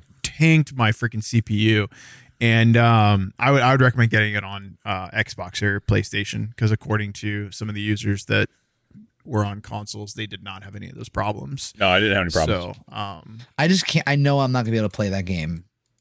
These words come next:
Speaker 3: the way I normally would on console.
Speaker 2: Why?
Speaker 1: What do you
Speaker 2: You need a
Speaker 1: mean?
Speaker 2: mouse keyboard
Speaker 1: What do you
Speaker 2: on it.
Speaker 1: mean? Yeah, you can, you can hook up a mouse. Yeah.
Speaker 3: I'm not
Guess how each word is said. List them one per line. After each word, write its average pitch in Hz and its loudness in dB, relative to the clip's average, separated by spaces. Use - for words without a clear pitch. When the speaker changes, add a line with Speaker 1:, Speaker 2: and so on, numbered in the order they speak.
Speaker 3:
the 107 0
way 107 2
I 98 0
normally 98 2
would 90 -2
on 92 -2
console. - -10
Speaker 2:
Why? 147 0
Speaker 1:
What 151 2
do - -
you - 6
Speaker 2:
You 160 6
need 165 6
a 147 6
Speaker 1:
mean? 120 6
Speaker 2:
mouse 107 2
keyboard 90 2
Speaker 1:
What 123 6
do 123 6
you 131 6
Speaker 2:
on - 6
it. 117 6
Speaker 1:
mean? 101 -8
Yeah, 160 4
you 165 6
can, 220 -2
you 127 4
can 160 4
hook 139 6
up 165 -2
a 120 -6
mouse. 101 -12
Yeah. 110 -2
Speaker 3:
I'm 160 4
not 117 2